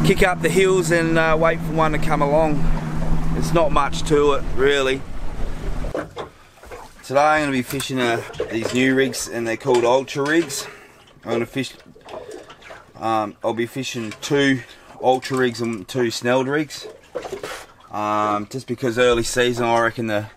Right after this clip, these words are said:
they feed, the fish will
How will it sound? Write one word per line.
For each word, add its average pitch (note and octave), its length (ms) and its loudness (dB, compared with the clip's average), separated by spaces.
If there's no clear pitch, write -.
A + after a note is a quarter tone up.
they F#2+ 180 0
feed, A2+ 440 0
the - 80 -12
fish - 380 -10
will A2+ 160 -4